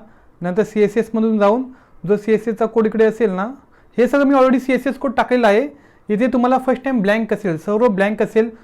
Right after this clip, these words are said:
तुम्हाला फक्त DeepSeekमध्ये जायचं आहे, सीएसएस कोड इथे कॉपी करायचा आहे, इथे येऊन तुम्हाला सीएसएसमध्ये इथे हे बघा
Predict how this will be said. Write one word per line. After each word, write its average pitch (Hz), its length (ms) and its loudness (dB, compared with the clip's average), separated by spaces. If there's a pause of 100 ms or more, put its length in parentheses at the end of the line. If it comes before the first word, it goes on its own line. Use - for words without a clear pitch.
(180)
तुम्हाला 214 180 0
फक्त 220 260 -2
DeepSeekमध्ये 226 540 -2
जायचं 240 280 2
आहे, 170 120 0 (520)
सीएसएस 202 400 2
कोड 226 180 2
इथे 226 100 -4
कॉपी 220 320 -2
करायचा 254 320 2
आहे, 175 160 -2 (460)
इथे 185 280 0
येऊन 254 280 4 (380)
तुम्हाला 220 240 0
सीएसएसमध्ये 226 460 0
इथे 285 200 -2 (680)
हे 175 80 -4
बघा 143 240 -4